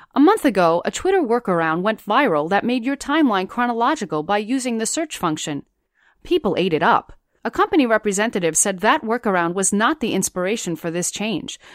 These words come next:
though Twitter did take notice of how excited so many people were about it. "Whatever it was that got Twitter to give us this option, we're happy about it. Twitter is a site beloved by its users,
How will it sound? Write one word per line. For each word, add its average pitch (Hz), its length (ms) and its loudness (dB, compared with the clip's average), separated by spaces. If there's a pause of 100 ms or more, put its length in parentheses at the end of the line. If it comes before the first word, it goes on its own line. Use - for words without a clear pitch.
though 247 120 6
Twitter 302 320 0
did 311 300 -2
take 240 240 -4
notice 226 320 -2
of 175 80 -4
how 196 160 -2
excited 269 560 -2
so 214 160 -2
many 202 200 -2
people 185 380 -4
were 151 200 0
about 143 280 -4
it. - 200 -12 (340)
"Whatever 339 340 2
it 311 140 2
was 233 240 2
that 190 120 0
got 196 200 -2
Twitter 226 260 0
to - 140 -6
give 208 200 -2
us 208 200 2
this 247 200 -4
option, 262 440 -2 (240)
we're 233 220 2
happy 180 340 0
about 147 260 -2
it. - 180 -8 (440)
Twitter 415 320 4
is 302 100 2
a 269 80 4
site 233 320 2
beloved 185 480 2
by 170 140 2
its 170 200 -6
users, 156 380 -4